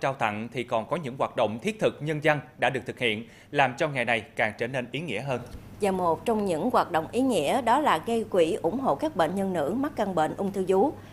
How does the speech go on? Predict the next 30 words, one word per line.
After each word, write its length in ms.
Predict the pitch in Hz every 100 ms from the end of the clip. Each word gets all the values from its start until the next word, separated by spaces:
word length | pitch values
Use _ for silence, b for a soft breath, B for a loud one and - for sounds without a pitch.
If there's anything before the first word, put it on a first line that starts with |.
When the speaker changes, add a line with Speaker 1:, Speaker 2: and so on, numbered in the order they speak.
| B -
Speaker 2:
Công 160 | 277
ty 160 | 262 254
cổ 200 | 196 196 240
phần 220 | 190 170
thanh 160 | 208 196
toán 180 | 190
quốc 120 | 247 285 -
gia 200 | 214 202
Việt 260 | 175 160 -
Nam 240 | 190 185
Nabas 360 | 180 170 202 - B B B
đã 160 | 185 170
phối 180 | 285 320
hợp 260 | 214 - - 185
với 200 | 190 202
các 160 | 302
đối 120 | 262
tác 300 | 269 277 349
tổ 100 | - 165
chức 180 | 277
chương 160 | - 208
trình 220 | 208 165 B B B -
Chạm 360 | 202 156 160 175
để 120 | 160
thanh 200 | 220 190
toán, 320 | 190 185 254 359 -
gửi 220 | 180 151
ngàn 260 | 254 208 147
yêu 160 | 175
thương. 260 | 170 214